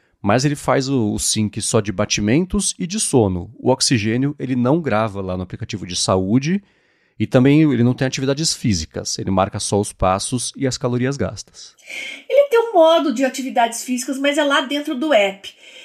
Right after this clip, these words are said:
Speaker 2: Evidentemente, você não vai conseguir só com o anel marcar que você vai fazer uma atividade física, como você consegue no watch, nas pulseiras. Então, isso é uma limitação que a gente não tinha discutido ainda aqui,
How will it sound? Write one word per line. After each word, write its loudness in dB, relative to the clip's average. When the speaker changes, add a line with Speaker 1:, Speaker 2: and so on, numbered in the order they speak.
Speaker 2:
Evidentemente, 2
você 0
não -2
vai 0
conseguir -6
só 0
com -8
o -4
anel -4
marcar -4
que -16
você -8
vai -8
fazer -6
uma -4
atividade 0
física, -2
como -10
você -8
consegue -4
no -2
watch, 4
nas -8
pulseiras. -2
Então, 2
isso 2
é 2
uma 2
limitação 2
que 0
a 2
gente -6
não -8
tinha -6
discutido -6
ainda -2
aqui, -8